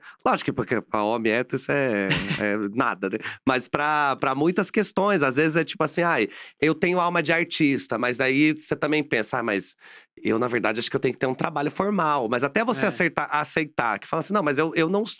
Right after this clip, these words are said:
Speaker 1: sou feito pra ter um trabalho formal. Eu fui feito pra, pra brilhar." Entendeu? Fui feito pra me jogar, pra criar, né? Então, acho que a escolha de profissão também é
Speaker 3: Uhum.
Speaker 1: uma coisa que
Speaker 2: É
Speaker 1: nos
Speaker 2: muito difícil.
Speaker 1: realiza,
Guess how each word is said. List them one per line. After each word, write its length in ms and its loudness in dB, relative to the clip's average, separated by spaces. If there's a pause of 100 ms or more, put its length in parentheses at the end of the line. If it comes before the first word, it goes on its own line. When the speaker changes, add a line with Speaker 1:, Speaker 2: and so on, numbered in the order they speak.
Speaker 1:
sou 240 2
feito 340 0
pra 140 -2
ter 120 -4
um 60 -2
trabalho 340 0
formal. 400 0 (280)
Eu 100 2
fui 180 2
feito 360 0
pra, 580 0
pra 120 -4
brilhar." 440 0 (260)
Entendeu? 320 2
Fui 120 0
feito 260 0
pra 160 2
me 100 4
jogar, 460 2
pra 100 -2
criar, 560 2
né? 160 0 (220)
Então, 180 2
acho 200 0
que 400 4 (200)
a 140 2
escolha 420 0
de 160 -4
profissão 560 -2
também 640 2
é 80 0
Speaker 3:
Uhum. 60 2
Speaker 1:
uma 140 -2
coisa 280 0
que 160 -2
Speaker 2:
É 40 2
Speaker 1:
nos 180 2
Speaker 2:
muito 0 -
difícil. 140 -2
Speaker 1:
realiza, 880 0